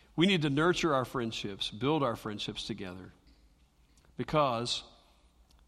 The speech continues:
it's what Jesus did. He encouraged each other. You know, when we pray, we should pray believing that God will do what he said. He said he would bless us. There was a gentleman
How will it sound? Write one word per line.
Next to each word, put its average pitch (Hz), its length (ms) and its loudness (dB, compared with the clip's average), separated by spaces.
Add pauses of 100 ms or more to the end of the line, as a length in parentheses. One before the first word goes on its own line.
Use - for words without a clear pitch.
(140)
it's - 120 -8
what 120 120 -8
Jesus 135 400 -2
did. - 240 -10 (760)
He 156 100 0
encouraged 160 520 -2
each 110 200 -6
other. 90 300 -10 (960)
You 185 120 6
know, 202 120 6
when 175 160 6
we 156 120 4
pray, 185 420 6
we 175 140 0
should 143 220 -2
pray 160 520 4
believing 143 560 2
that 110 140 -4
God 135 260 2
will 123 80 -4
do 143 160 -2
what 139 140 -2
he 135 60 -2
said. 165 360 -4 (1400)
He 135 100 -2
said 127 200 0
he 123 40 -2
would 120 140 -4
bless 135 300 -2
us. - 260 -6 (1120)
There 190 120 4
was 165 140 4
a 151 40 2
gentleman 160 560 6